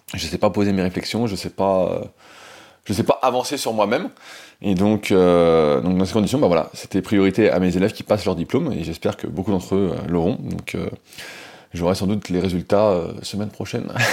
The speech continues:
<laughs> voilà, et sachant qu'il y a une deuxième session au pire pour rattraper. Donc ça c'est la deuxième raison.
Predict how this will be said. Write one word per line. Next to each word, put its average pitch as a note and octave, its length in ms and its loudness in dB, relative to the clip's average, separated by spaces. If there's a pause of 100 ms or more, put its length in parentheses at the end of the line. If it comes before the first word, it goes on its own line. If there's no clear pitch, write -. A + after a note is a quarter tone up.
(160)
<laughs> - 400 -6
voilà, G#2+ 220 -4 (520)
et F2+ 320 0
sachant G2+ 220 -2
qu'il A#2+ 80 -2
y A2 40 0
a - 20 0
une F#2 80 2
deuxième A2+ 200 2
session A#2+ 360 -2
au F2+ 80 -2
pire C#3 240 -4 (420)
pour B2 140 -2
rattraper. A2+ 320 -2
Donc E2 160 -8
ça B2+ 80 0
c'est A2 100 -4
la G#2 60 2
deuxième C3+ 200 2
raison. A2 280 2